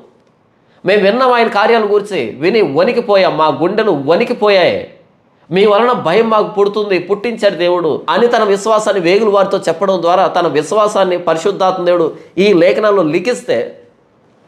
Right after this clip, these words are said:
ప్రభువైన యేసుక్రీస్తు వారిని గురించి ఎన్ని మాటలు మనం వింటున్నాం, ఆయన ప్రాణత్యాగం గురించి ఎంత వింటున్నాం, కానీ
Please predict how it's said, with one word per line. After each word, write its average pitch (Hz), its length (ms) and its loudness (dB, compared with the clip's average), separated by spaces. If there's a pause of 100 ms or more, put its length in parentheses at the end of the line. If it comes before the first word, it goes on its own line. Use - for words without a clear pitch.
(200)
ప్రభువైన 269 300 2
యేసుక్రీస్తు 254 580 -2
వారిని 196 200 -2
గురించి 202 320 -6
ఎన్ని 226 360 0
మాటలు 190 420 0
మనం 196 200 0
వింటున్నాం, 165 420 -4
ఆయన 175 240 0
ప్రాణత్యాగం 202 600 0
గురించి 190 240 -4
ఎంత 185 220 0
వింటున్నాం, 175 420 -2
కానీ 185 400 -2